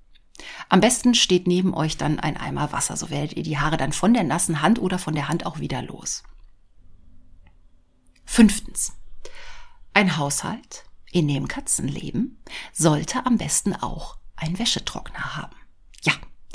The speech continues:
über die Dinger und ihren Nutzen kann man unterschiedlicher Meinung sein, ich weiß. Ich kann ohne Wäschetrockner niemals auch nur annähernd den Kampf gegen die Haare gewinnen.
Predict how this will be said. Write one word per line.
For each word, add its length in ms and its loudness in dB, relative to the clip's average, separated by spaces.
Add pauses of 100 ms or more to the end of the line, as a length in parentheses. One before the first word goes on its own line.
(280)
über 200 10
die 160 -4
Dinger 340 6
und 120 0
ihren 220 4
Nutzen 300 4
kann 180 0
man 140 2
unterschiedlicher 680 -2
Meinung 360 4
sein, 300 2
ich 240 -8
weiß. 400 -4 (580)
Ich 380 4 (360)
kann 180 6
ohne 220 4
Wäschetrockner 680 2
niemals 640 8
auch 120 2
nur 240 2 (120)
annähernd 840 6 (140)
den 140 4
Kampf 440 -2
gegen 320 4
die 180 4
Haare 280 4
gewinnen. 520 -2